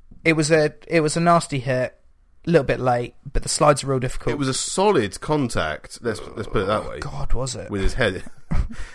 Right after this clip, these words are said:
Speaker 2: Uh, there are some, uh, some pictures that you can see on Twitter, for example, where they kind of freeze frame bits where it looks bad.
Speaker 1: Yeah.
Speaker 2: But when I watch the play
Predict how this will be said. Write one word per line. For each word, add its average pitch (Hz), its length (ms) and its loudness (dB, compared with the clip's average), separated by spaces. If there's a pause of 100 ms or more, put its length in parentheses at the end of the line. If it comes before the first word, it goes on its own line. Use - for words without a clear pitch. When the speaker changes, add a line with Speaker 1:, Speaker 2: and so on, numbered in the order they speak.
(420)
Speaker 2:
Uh, 147 100 2
there 175 180 4
are 170 60 6
some, 175 400 2
uh, 151 300 4
some 147 200 -2
pictures 95 680 -2
that 92 140 -16
you 107 100 -12
can 101 120 -6
see 107 140 -6
on 95 220 -4
Twitter, 92 260 -6
for 87 100 -10
example, 90 380 -8
where 90 160 -4
they 90 100 -4
kind 95 200 -6
of 90 80 -8
freeze 107 440 -4
frame 110 460 -2
bits 120 320 -2
where 110 160 2
it 101 100 -2
looks 107 320 -2
bad. 107 460 -4 (160)
Speaker 1:
Yeah. 151 160 4 (140)
Speaker 2:
But 151 80 2
when 190 120 0
I 202 120 2
watch 180 360 0
the 151 80 -4
play 104 580 -2